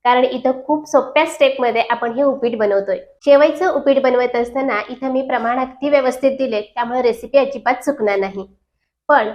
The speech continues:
उपीट बनवत असताना अगदी छोट्या छोट्या महत्त्वपूर्ण अशा टिप्स तुमच्यासोबत शेअर केलेत, त्यामुळे अगदी जास्त प्रमाणामध्ये म्हणजे एक किलो, पाच किलो, अगदी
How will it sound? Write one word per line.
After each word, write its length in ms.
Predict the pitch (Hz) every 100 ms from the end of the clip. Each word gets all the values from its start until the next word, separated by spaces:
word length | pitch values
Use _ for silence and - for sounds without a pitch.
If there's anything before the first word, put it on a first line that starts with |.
| - _
उपीट 320 | 269 269 349
बनवत 360 | 294 285 269 269
असताना 420 | 233 - 247 214
अगदी 380 | 233 262 - 285 285
छोट्या 300 | 262 262 262
छोट्या 240 | 269 233
महत्त्वपूर्ण 720 | 240 240 247 294 285 277 254
अशा 260 | 240 - 240
टिप्स 340 | 233 262 262
तुमच्यासोबत 500 | 254 233 233 233 233
शेअर 280 | - 247 214 214
केलेत, 220 | 269 220 - _
त्यामुळे 460 | 262 254 233 196 214 - _ _
अगदी 360 | 254 254 294 294
जास्त 300 | 233 240 320
प्रमाणामध्ये 720 | 311 247 240 233 233 220 208
म्हणजे 240 | 208 202 240
एक 300 | 254 277 277
किलो, 200 | 220 214
पाच 340 | 214 247 262 -
किलो, 160 | 233 208
अगदी 380 | 233 233 -